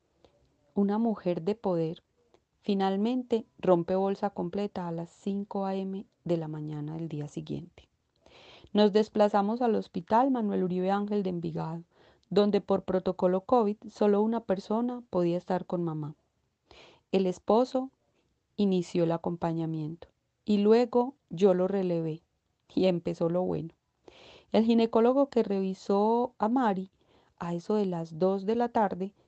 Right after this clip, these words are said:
dice despectivamente: "Como estás en cinco de dilatación, te paso a cirugía para epidural". Mari le dice claramente:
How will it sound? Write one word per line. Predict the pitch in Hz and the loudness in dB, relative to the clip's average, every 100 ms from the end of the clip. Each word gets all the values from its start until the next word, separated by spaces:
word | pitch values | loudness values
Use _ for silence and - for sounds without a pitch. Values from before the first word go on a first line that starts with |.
| _ - | _ -2
dice | 196 202 - 214 | 0 0 2 0
despectivamente: | 185 196 - 190 - 202 185 185 170 156 - _ _ _ _ _ _ - - _ | 2 0 0 -6 -4 -4 -2 -2 -4 -6 -16 _ _ _ _ _ _ -20 -20 _
"Como | - 220 220 | 4 6 6
estás | 226 - 226 214 _ - | 2 6 6 6 _ -2
en | 262 269 | 2 2
cinco | - 285 269 269 269 | 4 4 4 4 4
de | 247 | 6
dilatación, | 214 196 190 - 196 262 277 277 _ _ | 4 4 2 0 0 2 2 0 _ _
te | 233 208 | 0 4
paso | - 185 196 | 6 4 4
a | 214 | 0
cirugía | 226 202 240 254 - | 0 0 2 0 0
para | 196 180 | 0 0
epidural". | 170 170 165 156 143 - _ _ _ _ _ _ _ _ - | -2 -4 -2 -4 -8 -12 _ _ _ _ _ _ _ _ -4
Mari | 185 202 214 226 240 - | 0 2 2 0 -6 -6
le | 180 | -2
dice | 170 165 185 | -2 -2 -6
claramente: | - 190 185 175 165 160 - | -4 -2 0 -2 -2 -6 -14